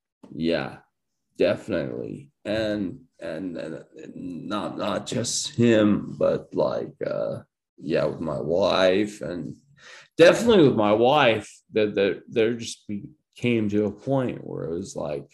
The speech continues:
"Okay, we're, like, in each other's heads now." Like, it just, like, uh, yeah, it,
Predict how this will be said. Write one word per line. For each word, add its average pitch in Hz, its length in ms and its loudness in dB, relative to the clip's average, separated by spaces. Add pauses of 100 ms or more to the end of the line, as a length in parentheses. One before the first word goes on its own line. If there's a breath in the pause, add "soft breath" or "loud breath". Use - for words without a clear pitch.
(760)
"Okay, 110 600 2
we're, 104 200 -2
like, 87 400 -2
in 92 240 -8
each 92 220 -6
other's 80 320 -8
heads 82 600 -6
now." 71 640 -8 (200)
Like, 69 380 -6 (320)
it 62 180 -8
just, - 320 -12
like, 73 320 -6 (840)
uh, 55 220 -12 (300)
yeah, 73 340 -8 (100)
it, - 240 -8